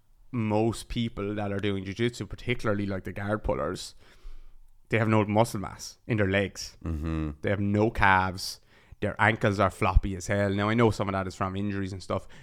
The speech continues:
Speaker 1: Definitely no quads and one million percent no glutes.
Speaker 2: Mm-hmm. And even the
Speaker 1: None.
Speaker 2: big lads in jiu-jitsu still don't have legs.
Speaker 1: Yeah.
Speaker 2: And if they do, it's not from
Speaker 1: It's from the
Speaker 2: jiu-jitsu.
Speaker 1: gym.
Speaker 2: It's from the gym.
Speaker 1: It's not
Speaker 2: Exactly.
Speaker 1: been developed. That's
Speaker 2: Yeah.
Speaker 1: why the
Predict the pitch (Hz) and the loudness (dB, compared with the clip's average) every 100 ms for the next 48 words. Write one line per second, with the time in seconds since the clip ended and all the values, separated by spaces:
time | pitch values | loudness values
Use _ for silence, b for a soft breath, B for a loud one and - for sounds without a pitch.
0 | B 110 117 123 117 - 110 110 107 107 | B 2 4 4 4 4 2 2 0 4
1 | 101 107 - 110 104 - 110 107 107 98 | 6 4 2 0 0 0 0 2 4 2
2 | 101 107 120 120 107 95 95 95 92 92 | 0 4 4 4 4 0 -2 -4 -4 -4
3 | 95 - - - - 78 76 76 76 - | -6 -10 -12 -16 -10 -6 -4 -4 -6 -2
4 | 104 104 101 101 113 143 151 104 76 - | 2 4 6 4 2 2 2 2 0 -4
5 | - 90 76 78 80 - 73 67 b b | -4 -4 -4 -4 -4 -4 -4 -6 b b
6 | b b b - 95 82 71 71 71 69 | b b b -6 0 2 0 -2 -4 -4
7 | 65 - 101 - B 87 87 80 85 76 | -6 -4 -4 -6 B -2 -2 0 -2 0
8 | 104 113 78 85 90 90 - 85 82 82 | 2 2 -2 0 0 0 0 4 4 4
9 | 73 65 123 113 82 113 98 - 92 69 | 2 6 8 8 4 4 2 2 -2 -2
10 | 67 80 78 62 62 113 120 120 107 98 | 0 2 4 0 2 4 4 4 2 2
11 | 104 92 - 110 71 110 107 104 | 0 0 0 2 2 2 2 0